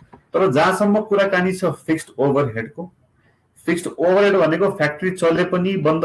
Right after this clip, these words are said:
भए पनि खर्च मोटामोटी उति नै रहन्छ। जस्तो for example production manager हुनुहुन्छ, उहाँको salary, किनकि salary बेसिसमा राखिएको छ, जतिसुकै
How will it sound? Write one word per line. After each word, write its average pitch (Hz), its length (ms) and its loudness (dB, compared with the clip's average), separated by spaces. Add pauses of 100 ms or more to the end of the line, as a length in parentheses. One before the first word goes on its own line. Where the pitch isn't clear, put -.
भए 110 220 2 (100)
पनि 185 240 -4
खर्च - 400 -4
मोटामोटी 170 560 0
उति 165 240 -4
नै 156 120 2
रहन्छ। 101 360 -2 (1120)
जस्तो 143 240 -4
for 160 240 4
example 175 480 0
production 160 480 2
manager 143 380 2
हुनुहुन्छ, 120 400 0 (480)
उहाँको 120 360 0
salary, 127 460 -2 (1200)
किनकि 175 220 -2
salary 185 480 2
बेसिसमा 165 400 -2
राखिएको 135 560 -2
छ, - 140 -10 (580)
जतिसुकै 175 540 0